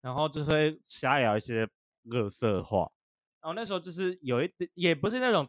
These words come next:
大抱怨，就“你知道吗？姐怎么样怎么样”，就是那种很随意说出口的小抱怨，就不知道他到底在忙什么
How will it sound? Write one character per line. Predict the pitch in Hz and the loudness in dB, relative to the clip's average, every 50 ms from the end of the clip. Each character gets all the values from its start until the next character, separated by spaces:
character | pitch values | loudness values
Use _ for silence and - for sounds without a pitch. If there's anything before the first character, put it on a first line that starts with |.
| _ | _
大 | - 220 196 180 175 | -2 0 2 2 2
抱 | - - 202 185 170 160 | 2 2 4 4 4 4
怨， | 185 180 | 2 2
就 | 170 185 | 2 2
“你 | 185 190 175 143 107 | 0 0 -2 -4 -4
知 | 92 - 131 139 143 | -6 -8 -10 -6 0
道 | 123 151 147 131 113 | 4 6 8 8 6
吗？ | 107 113 110 101 101 101 98 104 110 _ _ _ _ _ _ _ _ _ _ _ _ _ _ _ _ _ _ _ _ _ | 4 2 0 0 0 0 -2 -4 -6 _ _ _ _ _ _ _ _ _ _ _ _ _ _ _ _ _ _ _ _ _
姐 | - - 139 131 120 107 98 | -12 -8 -4 -2 -2 -2 -2
怎 | 95 - 98 98 | -2 -4 -4 -2
么 | 110 | 0
样 | 123 127 120 | 0 0 0
怎 | - 95 | -4 -8
么 | 85 87 | -8 -6
样”， | 101 107 110 | -4 -4 -4
就 | 101 143 143 | -4 -4 -2
是 | 156 165 160 | -2 -2 -2
那 | 147 151 | -2 -2
种 | 143 120 113 98 87 92 _ | -4 -4 -4 -4 -6 -12 _
很 | _ - 123 117 101 98 92 90 - _ _ _ _ _ _ _ _ _ _ _ _ _ | _ -10 -8 -8 -8 -10 -14 -20 -20 _ _ _ _ _ _ _ _ _ _ _ _ _
随 | - - 139 123 123 147 | -10 -6 -4 -2 -2 -2
意 | 170 156 | -2 -4
说 | 135 - 143 123 | -6 -6 -8 -8
出 | - - 131 | -8 -8 -10
口 | - - - | -8 -6 -8
的 | 95 | -8
小 | 90 - 82 78 78 | -8 -10 -12 -14 -12
抱 | - - 110 101 101 101 | -8 -6 -4 -4 -4 -4
怨， | 101 101 | -6 -8
就 | 110 139 | -10 -14
不 | - - | -10 -6
知 | 214 | -4
道 | 190 180 175 | -2 -2 -2
他 | |
到 | 170 - 175 | -2 -2 -2
底 | 127 | -2
在 | 120 127 | -2 -4
忙 | 135 135 120 95 82 87 | -6 -6 -8 -8 -8 -10
什 | - - - 101 | -16 -14 -12 -12
么 | 90 82 76 76 | -12 -14 -16 -18